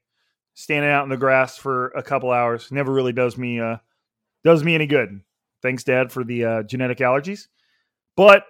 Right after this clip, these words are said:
good news is we got the win, thirteen to two. Hell of a win. Hell of a win for my boys out there on the baseball field. But anyways, continuing on, I digress. Russell Wilson obviously wanted out of Seattle. He's a, we know no matter how corny he is, he's obviously a pro's pro,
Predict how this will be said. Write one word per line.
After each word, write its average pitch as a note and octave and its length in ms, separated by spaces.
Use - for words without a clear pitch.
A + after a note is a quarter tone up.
good E3+ 160
news D#3+ 240
is C#3+ 260
we C3+ 80
got C#3 200
the C#3 80
win, C#3+ 240
thirteen C3 400
to B2+ 80
two. C3 340
Hell D3 200
of C3+ 80
a A#2 40
win. G#2 240
Hell E3 160
of D3+ 60
a C#3 40
win B2+ 240
for B2 80
my A#2+ 140
boys A2+ 260
out A2+ 160
there A#2 80
on A2 80
the G#2+ 80
baseball G#2 380
field. G2+ 220
But F3+ 80
anyways, C#3+ 380
continuing D3 480
on, B2 240
I B2+ 120
digress. A#2+ 500
Russell D#3 300
Wilson D#3+ 460
obviously E3+ 460
wanted B2+ 280
out A#2 140
of G#2+ 80
Seattle. G2+ 420
He's C#3+ 160
a, C#3 60
we C#3 140
know E3 460
no C#3 160
matter C3+ 200
how D#3+ 220
corny E3+ 420
he D#3+ 240
is, D#3+ 320
he's C#3+ 200
obviously C#3+ 560
a C3 80
pro's C#3 320
pro, D#3 360